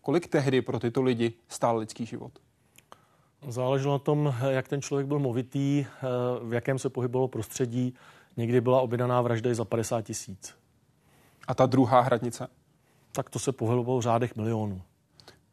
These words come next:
Speaker 1: Kdy skončilo to období na objednávku provedených vražd?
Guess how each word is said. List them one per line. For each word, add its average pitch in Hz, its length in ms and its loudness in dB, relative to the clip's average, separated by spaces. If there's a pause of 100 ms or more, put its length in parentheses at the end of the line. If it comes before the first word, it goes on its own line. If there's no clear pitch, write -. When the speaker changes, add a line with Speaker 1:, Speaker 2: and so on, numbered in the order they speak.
(200)
Speaker 1:
Kdy 139 280 6
skončilo 156 500 2
to 135 100 2
období 120 520 2 (120)
na 131 200 0
objednávku 117 800 2
provedených 113 460 -4
vražd? - 340 -16